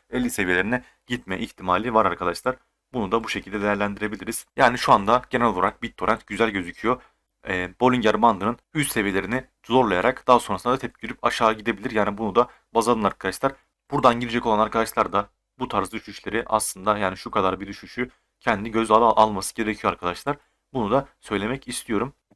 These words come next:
Daha sonrasında şöyle Bollinger bandımızı kapatalım. Buradan bir, e, yükseliş trendi vardı aslında BitTorrent'in ama bu trend kırıldı.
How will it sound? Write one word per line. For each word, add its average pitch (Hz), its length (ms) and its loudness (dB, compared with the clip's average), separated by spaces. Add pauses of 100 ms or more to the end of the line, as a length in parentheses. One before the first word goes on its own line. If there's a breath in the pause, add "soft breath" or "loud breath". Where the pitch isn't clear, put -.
(140)
Daha 139 140 10
sonrasında 113 400 -4
şöyle 110 220 0
Bollinger 107 380 0
bandımızı 95 380 2
kapatalım. 123 460 -2 (1400)
Buradan 120 340 4
bir, 139 260 -2
e, 101 140 -4
yükseliş 120 480 -2
trendi 117 440 -2
vardı 123 240 6
aslında 92 440 -2
BitTorrent'in 92 460 -6
ama 113 240 -4
bu 117 140 -10 (220)
trend 113 280 -2
kırıldı. 110 480 -2